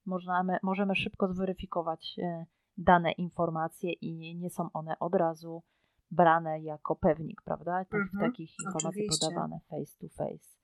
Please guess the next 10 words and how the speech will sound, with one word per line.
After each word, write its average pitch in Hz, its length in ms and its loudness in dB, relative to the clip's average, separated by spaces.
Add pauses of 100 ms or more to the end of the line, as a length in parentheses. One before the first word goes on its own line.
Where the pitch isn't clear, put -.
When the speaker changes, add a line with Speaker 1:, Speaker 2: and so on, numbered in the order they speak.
(140)
Speaker 2:
Tak. 190 220 -4 (500)
Speaker 1:
No 226 300 -4
i, 208 320 -4
e, 175 160 -2 (280)
teraz 180 420 4
przechodząc 180 680 -6
już 170 340 -10 (180)
na 151 180 -12
twoje 302 320 6
podwórko, 180 760 2